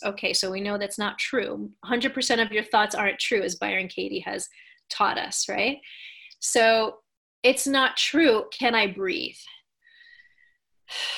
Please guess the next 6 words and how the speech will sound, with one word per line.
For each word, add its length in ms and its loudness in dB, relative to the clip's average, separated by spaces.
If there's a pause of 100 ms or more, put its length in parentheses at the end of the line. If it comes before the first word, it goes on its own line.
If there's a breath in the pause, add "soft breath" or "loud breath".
(880 loud breath)
Now, 220 2
the 100 -2
person 440 2
who 140 4
answers 440 -2
the 140 -4